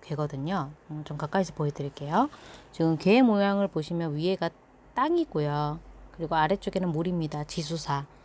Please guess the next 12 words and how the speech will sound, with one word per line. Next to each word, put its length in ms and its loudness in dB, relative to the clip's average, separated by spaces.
그러니까 180 -10
본인이 540 4
전쟁터에 460 2
나가는 340 0
장수인 500 0
거죠. 460 0
이 120 0
많은 480 4
사람들은 500 2
나를 220 -2
따르는 380 4
병사들이에요. 800 -4